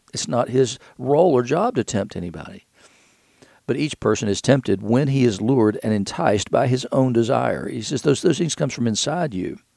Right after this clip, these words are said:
When you're tempted to do these things, it's because those are the things you really want. Those are your, your, um,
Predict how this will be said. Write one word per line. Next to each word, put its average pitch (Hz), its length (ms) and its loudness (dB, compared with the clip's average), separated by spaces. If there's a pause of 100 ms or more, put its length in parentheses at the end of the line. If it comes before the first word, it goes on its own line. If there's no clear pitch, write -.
(720)
When 123 140 0
you're 151 80 0
tempted 143 480 -6
to 131 100 -6
do 127 220 -6
these 113 240 -6
things, 113 280 -6
it's 117 120 -10
because 117 340 -4
those 131 260 -2
are 127 60 -4
the 117 140 -6
things 127 280 -4
you 120 120 -2
really 113 320 2
want. 104 640 -2 (640)
Those 123 320 6
are 156 240 4
your, 104 340 2 (240)
your, 95 340 -2
um, 90 340 -6